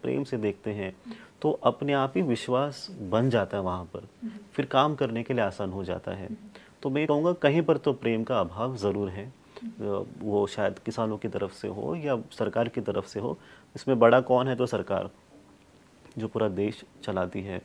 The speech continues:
Speaker 1: सरकार में कोई एक व्यक्ति नहीं होता, एक
Speaker 2: It's a,
Speaker 1: सं-, सं-,
Speaker 2: it's a
Speaker 1: संस्था
Speaker 2: system।
Speaker 1: है, या सिस्टम है बड़ी, तो ये बात राकेश जी भी समझते हैं।
Speaker 2: हम्म।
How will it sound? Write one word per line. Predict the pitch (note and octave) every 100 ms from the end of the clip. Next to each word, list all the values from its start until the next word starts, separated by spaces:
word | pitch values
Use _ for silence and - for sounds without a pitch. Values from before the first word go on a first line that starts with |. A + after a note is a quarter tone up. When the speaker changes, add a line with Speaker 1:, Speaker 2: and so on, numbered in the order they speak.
| - - - -
Speaker 1:
सरकार | A2+ A2+ A2
में | A#2
कोई | A2+ A#2+
एक | A2+ A2+
व्यक्ति | A2 - B2
नहीं | A#2+
होता, | A2+ G2+ G2
एक | - B2+ -
Speaker 2:
It's | A#2+
a, |
Speaker 1:
सं-, | - A#2+
सं-, | A#2+ -
Speaker 2:
it's | A#2+ A2+
a |
Speaker 1:
संस्था | A#2+ A2+ A2+ A2+
Speaker 2:
system। |
Speaker 1:
है, | G#2 G2 - - -
या | G#2+
सिस्टम | - A#2 - A2+
है | A2
बड़ी, | G2 G2+ - - - -
तो | B2
ये |
बात | A#2 A#2 A#2
राकेश | A2 C3+ B2
जी | C#3
भी | C3
समझते | A2+ G2+ G2+ G#2
हैं। | G2
Speaker 2:
हम्म। | -